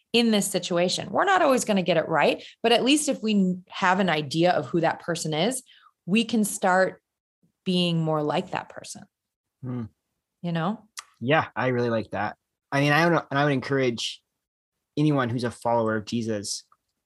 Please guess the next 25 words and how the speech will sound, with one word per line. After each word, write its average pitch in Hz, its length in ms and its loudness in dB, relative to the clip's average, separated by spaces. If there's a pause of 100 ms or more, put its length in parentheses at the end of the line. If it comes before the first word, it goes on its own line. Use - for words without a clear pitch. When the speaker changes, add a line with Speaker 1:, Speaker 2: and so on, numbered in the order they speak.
Speaker 2:
one 165 260 4
of 180 80 6
those 165 160 4
questions 147 520 2
can 131 180 -4
be, 123 200 0
"Okay, 120 160 -6
what 131 160 2
does 151 160 0
a, 123 320 2
what 131 100 -2
does 202 120 0
a 220 60 0
disciple, 180 600 -2 (240)
what 139 100 0
does 165 140 0
the 156 80 0
best 131 280 0
version 135 180 -2
of 135 40 0
myself 120 340 -4
as 120 140 -4
a 117 40 -4
disciple 113 720 -6 (420)
do?" 104 360 -4